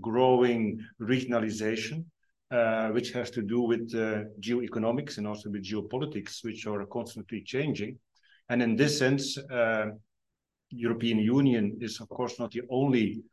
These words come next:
important, it's a very important one, and, but it's not the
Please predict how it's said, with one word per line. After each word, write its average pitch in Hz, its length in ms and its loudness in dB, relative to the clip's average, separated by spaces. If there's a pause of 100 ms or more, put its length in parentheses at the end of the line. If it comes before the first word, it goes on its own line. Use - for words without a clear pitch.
(240)
important, 117 520 0
it's 95 140 -12
a 95 60 -6
very 110 180 2
important 113 540 2
one, 127 260 4 (260)
and, 135 120 0
but 113 120 0
it's 113 160 -6
not 123 140 -2
the 120 240 -6